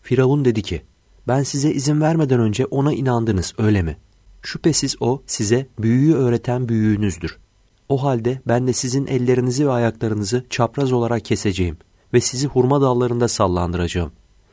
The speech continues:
Siz elbette hangimizin azabı daha şiddetliymiş ve daha sürekliymiş öğrenmiş olacaksınız." Taha suresi yetmiş bir. Sihirbazlar ise Firavun'un zorbalığını bilmelerine ve bu ağır tehditlerine rağmen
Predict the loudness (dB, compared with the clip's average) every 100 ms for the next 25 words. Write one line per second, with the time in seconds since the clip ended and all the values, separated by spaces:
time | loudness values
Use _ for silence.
0 | _ -6 -6 -2 0 2 0 0 -4 -4
1 | -10 -2 0 2 2 0 -2 -4 -2 -2
2 | 0 0 0 0 -4 -4 -4 -4 -4 -4
3 | -4 -12 _ 0 2 2 0 0 0 0
4 | 0 -2 -2 -4 -2 0 0 -2 -2 -2
5 | -2 -4 -6 -10 -10 _ _ _ _ -2
6 | 0 0 -2 -2 -2 0 -2 -2 -8 -6
7 | -8 -8 _ _ _ _ _ _ _ -12
8 | -4 -2 2 2 2 0 -2 -2 -2 -4
9 | -16 -4 0 2 2 0 4 4 4 4
10 | 2 0 -2 0 0 0 0 -2 -6 _
11 | -4 -2 2 0 2 2 2 0 -4 -2
12 | -4 -2 -2 0 0 0 0 -4